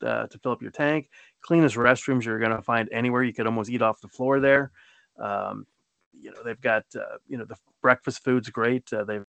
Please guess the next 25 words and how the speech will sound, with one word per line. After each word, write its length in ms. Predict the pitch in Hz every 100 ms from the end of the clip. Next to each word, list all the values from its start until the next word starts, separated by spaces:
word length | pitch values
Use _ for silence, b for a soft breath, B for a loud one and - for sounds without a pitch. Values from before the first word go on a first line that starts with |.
| 113
they're 160 | 113
known 240 | 107 120 120
for 120 | 120
their 160 | 104
briskets, 600 | 98 123 120 - 131 - -
their 160 | -
melts, 540 | 101 117 127 127 - - -
um, 380 | 101 92 92 - _ _ _ _ _ _
you 80 | 117
know, 80 | 104
their 100 | 98
pulled 300 | - 127 -
pork. 260 | 131 127
It's 140 | 123 139
all, 320 | 127 120 110 -
you 120 | 127
know, 100 | 104
just, 280 | 98 113 - _
<laughs> 80 | -
just 240 | 147 -
really, 360 | - 156 170 139
it's 220 | 120 -
in 120 | 156
the 60 | 135
merchandise. 640 | 135 147 160 135 139 135